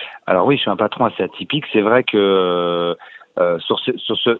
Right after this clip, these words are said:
en France, ça a été compliqué de, de, de le faire comprendre à mes salariés. C'est-à-dire que je suis dans la bonhomie. Euh, je suis toujours dans la bonne humeur et, euh, je suis toujours, euh, dans la discrétion lorsque j'ai des choses à dire.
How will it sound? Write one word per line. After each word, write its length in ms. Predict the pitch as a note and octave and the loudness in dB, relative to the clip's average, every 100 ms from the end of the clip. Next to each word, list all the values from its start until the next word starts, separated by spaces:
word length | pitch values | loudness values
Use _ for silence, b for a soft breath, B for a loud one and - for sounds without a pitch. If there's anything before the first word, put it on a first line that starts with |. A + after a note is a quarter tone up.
| - | 0
en 120 | A#2+ | -2
France, 240 | A#2 D#3+ E3 | 0 0 2
ça 40 | |
a 40 | A2+ | 0
été 180 | A#2 G#2+ | 0 -2
compliqué 400 | C3+ - B2 C#3 | -6 -6 -4 0
de, 440 | A#2 G#2+ G#2 G2+ F#2+ | 4 4 2 0 -2
de, 140 | G2 | -6
de 140 | F#2+ | -4
le 40 | G#2 | -2
faire 160 | A2+ | -2
comprendre 380 | - B2 - C3 | -2 -2 0 0
à 40 | A2 | 0
mes 140 | G#2 - | -2 0
salariés. 520 | G2+ F#2+ A2+ D3+ E3+ | 0 0 0 0 -2
C'est-à-dire 280 | - A2+ B2 | -2 -2 -2
que 120 | - | -4
je 40 | G2+ | -4
suis 180 | - A#2+ | -4 0
dans 100 | A2 | 0
la 140 | G2 | 0
bonhomie. 500 | - B2 A2+ G#2 A#2+ _ B B B B - | 0 0 0 -4 -8 _ B B B B 0
Euh, 200 | F#2+ F#2+ | 0 0
je 120 | F#2+ | -2
suis 240 | G#2 - A#2 | -4 -6 -8
toujours 260 | B2 B2+ | -4 0
dans 100 | B2 | 0
la 100 | F#2+ | 0
bonne 220 | G2+ C3 | 0 0
humeur 460 | A2+ G2+ G2+ D#3+ - | 0 0 0 0 -2
et, 240 | A2 G2+ G2 | -4 -2 -2
euh, 320 | F#2+ F#2 F#2 | -2 -4 -4
je 100 | F2+ | -6
suis 120 | G2+ - | -8 -8
toujours, 340 | C3 C3 C3 | -2 2 4
euh, 760 | G2+ G2 F#2 F#2 F2+ F2 F2 F2 G2 | 4 2 0 -2 -4 -4 -4 -6 0
dans 140 | A2 | 4
la 120 | G#2+ | 4
discrétion 760 | A2 C3+ - - C#3 - D3+ C#3 | 0 -6 -6 -2 -2 0 -2 2
lorsque 320 | A2+ - G#2+ | 0 -2 -6
j'ai 140 | G2 | -4
des 120 | G2+ G2 | -2 0
choses 220 | A#2+ G2+ | 0 2
à 80 | F#2 | 0
dire. 360 | G2 C#3 F3+ | 0 -4 -4